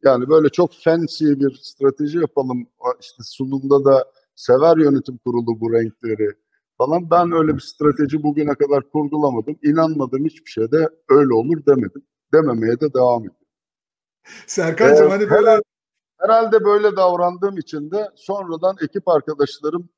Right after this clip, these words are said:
Speaker 1: diyorlar ki, "Ya, evet, yani, var bir bildiği."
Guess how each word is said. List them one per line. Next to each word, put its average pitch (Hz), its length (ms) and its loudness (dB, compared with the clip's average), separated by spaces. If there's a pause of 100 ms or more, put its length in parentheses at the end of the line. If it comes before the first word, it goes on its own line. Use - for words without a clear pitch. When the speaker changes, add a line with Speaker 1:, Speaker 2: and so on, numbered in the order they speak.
Speaker 1:
diyorlar 165 420 -2
ki, 127 60 -10
"Ya, 147 160 2 (240)
evet, 143 200 0 (180)
yani, 98 120 -20 (960)
var 131 280 2
bir 113 140 -10
bildiği." 110 400 -4